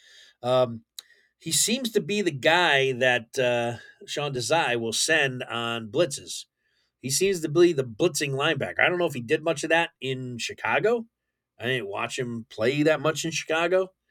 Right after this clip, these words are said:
Uh, I do know that he was a tackle. He did have some decent amount of tackles for losses and sacks. So maybe,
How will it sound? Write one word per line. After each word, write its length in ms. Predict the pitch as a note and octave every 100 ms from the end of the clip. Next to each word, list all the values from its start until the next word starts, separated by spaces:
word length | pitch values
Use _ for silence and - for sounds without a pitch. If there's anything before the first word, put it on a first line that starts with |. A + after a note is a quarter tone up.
| _ _ _ _ _ -
Uh, 200 | A#2+ A#2+
I 80 | B2
do 220 | C#3+ A3
know 180 | A3 A3
that 100 | G3
he 100 | F3
was 120 | F#3+ E3
a 60 |
tackle. 360 | C#3+ D3 D3+ D#3
He 60 |
did 160 | D#3+ E3+
have 140 | E3+
some 160 | C#3+ D3
decent 260 | D3 D3 C#3+
amount 200 | C#3 C3+
of 60 |
tackles 360 | - C#3 D3 C#3
for 120 | C3
losses 420 | A#2 C3 C3+ A#2
and 100 | G2+
sacks. 580 | - A3+ F#3+ G#3+ - - _ _ - _ -
So 240 | - B2+
maybe, 680 | A#2 B2+ E3 G3 F3 D#3+